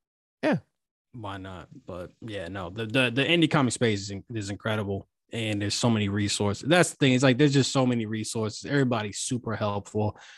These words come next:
Speaker 2: I very rarely ask for advice and get, and get, like, no response or nothing like that. So it, it's fantastic. And then we hadn't even gotten to, like, anime, manga Twitter.
Speaker 1: Bruh.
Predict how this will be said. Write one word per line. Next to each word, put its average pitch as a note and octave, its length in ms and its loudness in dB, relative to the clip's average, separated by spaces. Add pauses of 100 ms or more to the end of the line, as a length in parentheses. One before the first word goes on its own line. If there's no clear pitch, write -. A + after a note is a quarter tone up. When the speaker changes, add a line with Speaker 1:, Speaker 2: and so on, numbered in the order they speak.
(340)
Speaker 2:
I C#3 260 4
very C#3 500 6
rarely B2 880 2 (720)
ask C3+ 400 -2
for C3+ 160 -2
advice A2+ 580 -4
and G#2+ 140 -8
get, A2 260 -6
and A2+ 160 -8
get, A2+ 300 -4
like, G#2 360 -6
no G#2+ 180 -6
response G2+ 500 -10
or G2+ 40 -20
nothing F#2 180 -12
like F#2+ 240 -16
that. D#2+ 240 -14
So G2+ 240 -10
it, G2+ 120 -8
it's G2+ 220 -8
fantastic. G#2 840 -8
And F2+ 160 -12
then F2 180 -12
we B2 140 -2
hadn't A2 220 2
even F#2+ 200 -8
gotten B2 300 0
to, G#2 60 -8
like, A2 380 -6 (640)
anime, C3+ 920 6
manga D3 420 4
Twitter. A2+ 520 -4 (300)
Speaker 1:
Bruh. B2+ 240 4